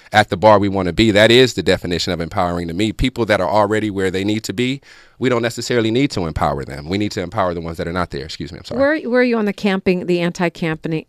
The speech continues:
Speaker 2: camping ordinance, uh, that's been enacted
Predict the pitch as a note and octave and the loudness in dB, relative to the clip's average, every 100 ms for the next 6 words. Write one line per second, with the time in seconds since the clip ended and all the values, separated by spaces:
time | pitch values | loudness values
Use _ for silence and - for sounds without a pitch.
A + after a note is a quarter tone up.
0 | - - G3 F#3+ F#3 - F3 E3 D#3 - | -10 -2 0 0 -4 -4 -2 -2 -4 -10
1 | - - - _ - E3 D#3 D#3+ - - | -16 -20 -20 _ -10 -6 -4 -4 -6 -10
2 | E3+ D#3+ D#3+ D#3+ E3 E3 D#3 D#3+ E3+ D#3+ | -6 -6 -6 -8 -8 -6 -8 -6 -6 -8